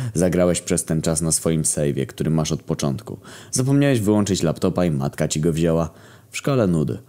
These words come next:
Przychodzisz i widzisz, jak twoja siostra gra na twoim laptopie. Widzisz, gra w Minecrafta na nowym save'ie. Powiedziała, że na tym moim nie umiała znaleźć koników,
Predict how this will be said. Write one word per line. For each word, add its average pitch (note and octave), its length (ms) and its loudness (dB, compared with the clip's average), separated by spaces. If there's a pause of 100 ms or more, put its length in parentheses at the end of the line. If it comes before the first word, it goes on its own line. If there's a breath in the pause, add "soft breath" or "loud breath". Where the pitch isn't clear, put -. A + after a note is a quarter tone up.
(240 loud breath)
Przychodzisz D#2+ 540 0
i E2 60 2
widzisz, D#2 300 0
jak D#2+ 140 -2
twoja D#2+ 220 2
siostra D#2+ 360 -2
gra E2 180 -2
na E2 120 0
twoim D#2+ 300 0
laptopie. D#2 440 -4
Widzisz, D2+ 320 -2
gra E2+ 180 0
w E2 40 -2
Minecrafta E2+ 520 0
na A1+ 100 -8
nowym D#2+ 300 0
save'ie. C#2+ 380 -2 (380 loud breath)
Powiedziała, F2 420 2
że E2 100 0
na F2 120 2
tym E2+ 160 0
moim E2 340 2
nie D#2+ 120 2
umiała D#2+ 320 2
znaleźć D2+ 380 -2
koników, - 580 -6